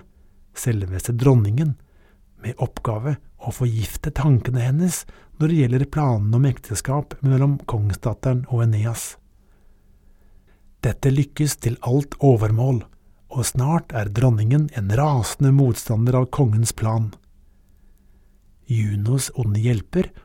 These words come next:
oppsøker deretter Turnus og oppildner ham til å ta affære.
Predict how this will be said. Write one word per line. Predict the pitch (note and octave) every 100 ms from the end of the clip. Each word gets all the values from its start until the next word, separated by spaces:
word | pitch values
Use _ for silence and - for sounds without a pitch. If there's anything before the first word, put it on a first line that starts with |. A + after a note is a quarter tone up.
| - -
oppsøker | - - A#2 - D3
deretter | B2+ G#2+ G#2 C#3
Turnus | C3+ B2+ B2+ F#3 D#3+ - - _
og | - - B2+
oppildner | - - C3+ A#2 A2+ B2 A#2
ham | F#3 D#3+ - -
til | B2+
å |
ta | - G#2+ A2+
affære. | - G#2+ G2